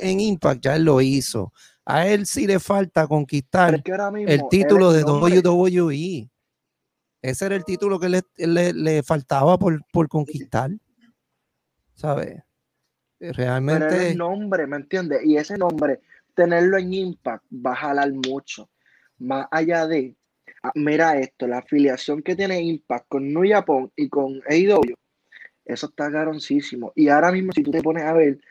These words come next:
Speaker 2: lo que quieren hacer es una rivalidad entre Impact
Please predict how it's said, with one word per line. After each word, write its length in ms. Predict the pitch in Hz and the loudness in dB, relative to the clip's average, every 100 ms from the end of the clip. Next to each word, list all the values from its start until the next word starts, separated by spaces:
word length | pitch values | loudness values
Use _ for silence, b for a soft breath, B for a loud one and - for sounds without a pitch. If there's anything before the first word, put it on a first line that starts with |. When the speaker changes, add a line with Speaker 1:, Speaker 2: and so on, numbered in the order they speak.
| B B B | B B B
Speaker 2:
lo 260 | 151 160 | 4 4
que 160 | 151 135 | 2 -4
quieren 340 | 170 196 196 | -4 -4 -4
hacer 300 | 190 202 202 | -6 -2 -2
es 240 | 175 151 _ _ _ _ _ | -2 -6 _ _ _ _ _
una 200 | 147 180 | -6 -4
rivalidad 640 | 196 208 196 185 180 151 135 - | 0 0 2 2 2 -2 -4 -10
entre 600 | 151 147 - - 143 143 - | -10 -10 -12 -10 -8 -6 -4
Impact 580 | 175 185 - 127 123 | -4 -4 -8 -8 -8